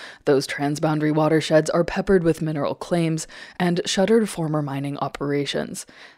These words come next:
How the mines are regulated and cleaned up has long been a point of concern and tension across the international border. Recent studies have shown wide-ranging impacts from mines hundreds of miles downstream.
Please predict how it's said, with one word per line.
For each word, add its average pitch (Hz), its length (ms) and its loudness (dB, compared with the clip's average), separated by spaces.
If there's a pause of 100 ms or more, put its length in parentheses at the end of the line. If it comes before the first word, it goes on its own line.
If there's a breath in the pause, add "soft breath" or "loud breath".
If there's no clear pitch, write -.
How - 180 -4
the 139 100 -2
mines 139 280 -2
are 156 100 2
regulated 156 580 4
and 156 140 2
cleaned 165 240 0
up 170 160 4
has 180 160 2
long 156 360 2
been 151 100 0
a 143 80 0
point 135 260 -6
of 135 140 -4
concern 147 420 -2
and 147 160 -2
tension 160 380 -2
across 143 340 -4
the 156 140 -4
international 151 560 -4
border. 160 440 4 (400 loud breath)
Recent 180 320 2
studies 160 380 0
have 156 180 0
shown 156 280 0
wide-ranging 160 760 2
impacts - 460 -4
from 143 200 0
mines 156 440 0
hundreds 180 360 4
of 151 140 0
miles 135 400 -4
downstream. 135 800 -8